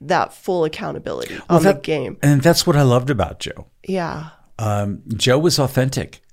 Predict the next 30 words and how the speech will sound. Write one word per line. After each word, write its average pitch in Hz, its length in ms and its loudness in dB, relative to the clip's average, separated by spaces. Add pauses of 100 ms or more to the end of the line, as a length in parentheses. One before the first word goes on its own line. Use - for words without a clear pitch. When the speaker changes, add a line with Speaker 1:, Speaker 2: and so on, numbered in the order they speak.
(160)
Speaker 1:
Right. - 560 -2 (800)
Speaker 2:
And 110 540 0
if 92 220 -4
I 117 80 2
were 120 140 0
giving 110 300 -2
a 101 60 -2
tribute, 113 580 -2
I 104 140 -2
would 110 260 -4
be, 107 200 -2 (120)
t-, - 200 -12
it, 113 160 -6
you 117 100 -2
know, 95 160 0
at 95 60 -2
his 95 160 -4
funeral, 107 580 -4
that's 113 300 -2
what 127 100 0
I 117 100 -2
would 110 200 -4
be 110 100 -2
talking 127 480 -6
about, 82 400 -6 (400)
is 117 220 0
his 110 220 0
authenticity. 117 880 -2
I 107 80 0
think, 175 300 -2